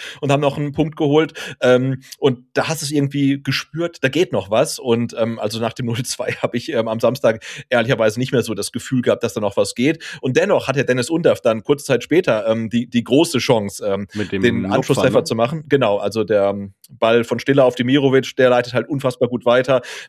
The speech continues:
Speaker 1: D-, der Lupfer ist, glaub ich, auch eine richtig gute Idee. Ähm, er legt sich dann ganz komisch nochmal mit dem Kopf vor, warum auch immer.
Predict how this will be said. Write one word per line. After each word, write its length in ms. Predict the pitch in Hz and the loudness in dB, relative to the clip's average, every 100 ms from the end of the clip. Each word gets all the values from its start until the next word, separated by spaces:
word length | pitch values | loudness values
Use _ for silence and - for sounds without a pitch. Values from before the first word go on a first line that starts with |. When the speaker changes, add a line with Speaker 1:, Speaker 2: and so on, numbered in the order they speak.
| _ | _
Speaker 1:
D-, 60 | - - | -10 0
der 80 | 147 | 2
Lupfer 280 | 175 - 156 | 4 2 2
ist, 80 | |
glaub 160 | 165 156 | 4 4
ich, 60 | 156 | 2
auch 100 | 156 | 0
eine 120 | 156 | -2
richtig 280 | 175 170 - | -4 -8 -8
gute 260 | 175 - | -10 -2
Idee. 320 | 143 139 175 208 | 0 2 4 4
Ähm, 220 | 127 127 127 - - | 2 0 -2 -16 -16
er 100 | 117 | -12
legt 300 | 117 151 156 | -10 -10 -10
sich 120 | 143 | -12
dann 180 | - 143 | -10 -10
ganz 340 | - 196 185 - | -10 -12 -12 -6
komisch 340 | 180 185 165 | -4 -2 -2
nochmal 140 | 165 | 0
mit 140 | 151 147 | 0 0
dem 100 | 139 | -2
Kopf 240 | 170 190 | -4 -6
vor, 360 | - - 180 175 | -10 0 0 4
warum 260 | 135 160 | 2 4
auch 160 | 151 - | 2 0
immer. 300 | 160 190 | 0 0